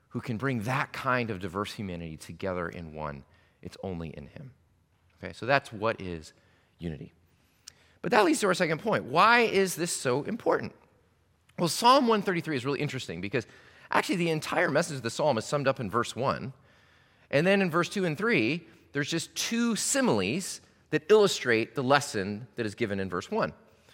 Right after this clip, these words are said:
So let's look at those two similes because they tell us why unity is so important. So first, verse two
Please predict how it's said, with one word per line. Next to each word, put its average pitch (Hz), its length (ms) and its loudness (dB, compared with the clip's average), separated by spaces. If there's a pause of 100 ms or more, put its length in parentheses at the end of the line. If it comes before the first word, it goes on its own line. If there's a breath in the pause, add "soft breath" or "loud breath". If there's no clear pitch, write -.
(180 soft breath)
So - 140 -2
let's 175 200 4
look 170 140 -2
at 156 120 -4
those 127 200 0
two - 160 -8
similes 147 380 -2
because 117 180 -10
they 120 100 -6
tell 113 200 -2
us 95 100 -6
why 110 240 6
unity 107 380 -2
is 87 160 -6
so 82 180 -6
important. 95 420 -8
So 151 120 -4
first, 226 440 4
verse 165 200 -2
two 165 280 0